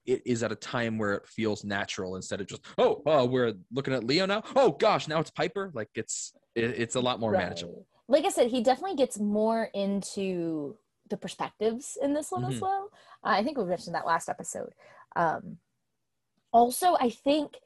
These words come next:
Speaker 2: this story would have been very hard to do in not this kind of third-person style,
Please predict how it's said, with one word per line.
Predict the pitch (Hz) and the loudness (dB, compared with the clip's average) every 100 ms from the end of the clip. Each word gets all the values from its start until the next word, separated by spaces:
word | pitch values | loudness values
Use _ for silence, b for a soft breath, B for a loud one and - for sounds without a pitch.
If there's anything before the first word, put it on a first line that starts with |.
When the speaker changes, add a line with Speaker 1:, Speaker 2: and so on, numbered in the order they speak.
| _ - | _ 0
Speaker 2:
this | 208 302 | 4 4
story | - 302 294 | 2 4 6
would | 262 240 | 6 6
have | |
been | 214 196 | 4 4
very | 202 214 | 4 4
hard | - 170 202 233 | 2 2 2 0
to | 277 | -4
do | 294 330 | -2 -2
in | 320 | -4
not | 320 320 - | -4 -8 -6
this | - - | -8 -8
kind | 330 311 | -10 -8
of | 311 | -6
third-person | 311 294 311 302 330 | -4 -4 -6 -8 -10
style, | - 320 339 349 | -6 -4 -2 -4